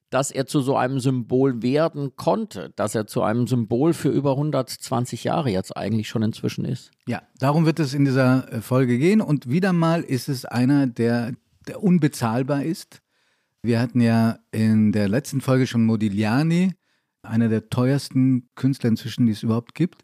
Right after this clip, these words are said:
Speaker 2: Aber es gibt zwei, die teurer sind. Das ist Klimt und das ist Leonardo und irgendwo dazwischen liegt noch Picasso.
Speaker 1: Genau, ja, das ist,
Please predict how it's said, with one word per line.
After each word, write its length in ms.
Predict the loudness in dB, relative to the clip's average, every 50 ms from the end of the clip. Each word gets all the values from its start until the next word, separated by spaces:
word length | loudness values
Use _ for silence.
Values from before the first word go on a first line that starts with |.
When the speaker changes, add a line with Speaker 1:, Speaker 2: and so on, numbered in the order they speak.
| _ _ -6
Speaker 2:
Aber 260 | -2 -2 0 2 0
es 100 | 0 -2
gibt 240 | -2 -6 -6 -6 -6
zwei, 340 | -4 -2 0 0 2 2 0
die 120 | 0 -2
teurer 380 | -2 0 0 0 2 2 0 0
sind. 240 | 0 0 -2 -2 -2
Das 100 | -4 -4
ist 240 | -4 -6 -8 -10 -6
Klimt 380 | -2 2 2 4 2 2 0
und 180 | -4 -4 -2 -2
das 160 | -4 -4 -4
ist 180 | -6 -4 -2 0
Leonardo 760 | 2 2 4 4 4 4 2 0 0 -2 -2 -2 -2 -2 -2
und 400 | -4 -2 0 0 0 0 -2 -6
irgendwo 440 | -14 -8 -4 -2 0 0 0 0 -2
dazwischen 400 | -2 -2 -2 -4 -4 0 0 0
liegt 180 | 0 0 0
noch 200 | -2 -2 -2 -6
Picasso. 560 | -12 -12 -8 -6 -8 -6 -6 -8 -12 -12 -14 -16 _ _ -4
Speaker 1:
Genau, 340 | -2 -2 -2 -2 -4 -4
ja, 200 | -4 -4 -4 -2
das 180 | -2 -2 -2 -2
ist, 180 | -6 -8 -8